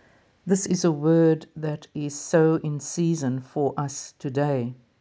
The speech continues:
It is about God's plan and purpose for God's people for all time. Likewise, the Spirit helps us in our weakness, Paul writes in verse twenty-six.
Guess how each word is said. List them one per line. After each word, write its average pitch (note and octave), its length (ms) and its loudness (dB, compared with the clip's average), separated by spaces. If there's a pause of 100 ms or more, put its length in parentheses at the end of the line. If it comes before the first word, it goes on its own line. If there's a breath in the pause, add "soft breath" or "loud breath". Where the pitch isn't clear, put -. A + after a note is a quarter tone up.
(960 soft breath)
It D#3+ 140 -2
is E3 140 0
about D#3+ 300 4
God's E3 420 2
plan F3 680 -2
and C#3+ 280 -6
purpose G3 760 -2 (220)
for C#3+ 180 -6
God's D3+ 480 -2
people C3+ 760 -2 (840)
for - 380 -2
all F#3+ 260 6
time. C#3 600 -4 (960 soft breath)
Likewise, D3 760 2
the D3+ 100 -10
Spirit D#3+ 440 0
helps D#3+ 400 -2
us - 240 -8
in D#3 140 -6
our C#3+ 140 -4
weakness, C#3 640 -6 (800)
Paul C#3+ 240 0
writes C#3+ 480 0
in C#3+ 240 -6
verse C3+ 340 -4 (200)
twenty-six. C3+ 760 -6